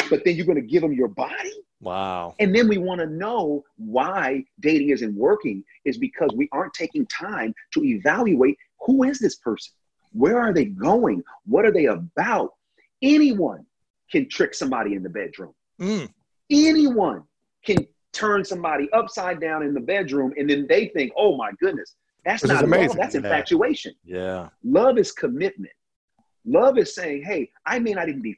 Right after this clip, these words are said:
Speaker 1: feeling you right now, but I'm not leaving you 'cause I love you. I'm committed to you." Right? But, but so often in dating,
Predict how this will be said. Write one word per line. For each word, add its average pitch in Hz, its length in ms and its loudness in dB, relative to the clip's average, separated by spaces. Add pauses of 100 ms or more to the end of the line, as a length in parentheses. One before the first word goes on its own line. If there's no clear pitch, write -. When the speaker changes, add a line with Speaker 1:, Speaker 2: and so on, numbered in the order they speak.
(120)
Speaker 1:
feeling 240 360 2
you 147 140 0
right 113 220 -4
now, 110 180 -6
but 107 120 -6
I'm 135 80 -4
not 117 160 -2
leaving 165 300 0
you 147 80 2
'cause 104 120 -6
I 101 100 0
love 143 320 2
you. 95 200 -4
I'm 110 80 -2
committed 135 600 2
to 110 100 -6
you." 90 160 -10 (520)
Right? 143 180 4 (140)
But, 165 200 4
but 165 200 4
so 165 240 4
often 190 320 0
in 143 240 4
dating, 156 460 4